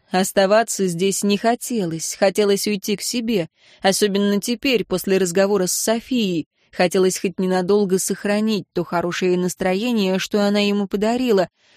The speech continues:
но оно уходило от него так же быстро, как утекает сквозь пальцы вода. "И зачем ты пришел?" — спросила Виктория язвительно, глядя на него из-под лобья.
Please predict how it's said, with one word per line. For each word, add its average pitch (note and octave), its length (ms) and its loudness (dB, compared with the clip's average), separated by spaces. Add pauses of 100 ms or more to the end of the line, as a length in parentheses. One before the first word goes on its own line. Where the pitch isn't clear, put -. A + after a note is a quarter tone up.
(160)
но B3 180 4
оно D4+ 300 4
уходило B3+ 640 2
от G#3+ 160 0
него G#3+ 260 4
так A3 240 0
же G#3+ 160 -2
быстро, G#3+ 460 0
как G#3+ 200 -2
утекает A#3 500 0
сквозь A#3 340 -4
пальцы A3+ 400 -2
вода. A#3 460 -4 (560)
"И F4+ 100 2
зачем F4+ 340 2
ты C4+ 120 2
пришел?" — C4+ 580 2 (160)
спросила F#3 560 0
Виктория F#3 580 4
язвительно, G#3 800 0
глядя A3+ 340 2
на A3 80 2
него A3 280 0
из-под B3+ 400 -2
лобья. E3+ 420 0